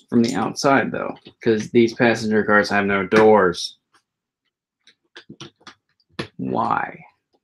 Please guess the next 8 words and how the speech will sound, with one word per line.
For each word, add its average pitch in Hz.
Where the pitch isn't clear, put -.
Is 117
it 123
that 117
hard 113
for 123
you 117
to -
include 117